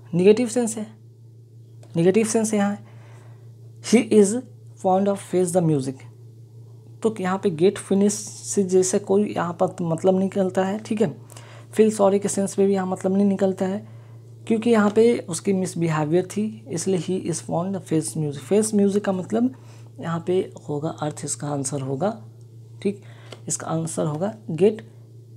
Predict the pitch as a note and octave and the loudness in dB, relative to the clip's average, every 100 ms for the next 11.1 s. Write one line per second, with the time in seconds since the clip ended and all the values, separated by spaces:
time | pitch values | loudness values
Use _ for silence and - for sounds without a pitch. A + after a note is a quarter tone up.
0 | - D#3+ F#3 - G#3 B3+ - - - - | -10 0 0 2 0 -2 -4 -20 -20 -4
1 | D#3+ D3 C#3+ C3 - - - F#3+ A#3+ A3+ | -2 0 0 -2 -6 -20 -4 -2 -2 0
2 | G#3+ G#3+ A3 G#3 G3+ A3+ A3 - - - | 2 0 0 -2 0 -2 -4 -16 -20 -8
3 | F3+ F#3 F#3+ G3 G3 E3+ C3+ C3+ C#3+ - | 2 4 6 6 4 0 -6 -8 -12 -18
4 | - - - - A3+ G3 E3+ E3+ G3 A3+ | -20 -20 -10 -4 -2 -2 0 0 0 -4
5 | - - - - - - - - D#3+ D#3 | -10 -20 -20 -20 -20 -20 -20 -2 0 0
6 | F3 F#3+ E3+ D#3+ D#3 E3+ - C#3+ C3 C#3 | 0 2 2 2 2 0 -2 -4 -4 -8
7 | C#3+ - - - - - A#3+ C4 - A#3 | -10 -18 -20 -20 -6 -2 2 0 2 2
8 | F3+ F#3 F3+ G3+ A3 - F3 E3+ D#3 A3 | 6 6 8 8 8 6 -2 0 0 -2
9 | A#3 - - - F3+ F3+ D#3+ F3 B3 - | -6 -14 -20 -8 -6 -4 -2 -2 -4 -10
10 | - - D#3+ G3 A#3 - - E3 E3 E3 | -20 -10 -2 0 0 -6 -10 0 2 4
11 | F3 | 4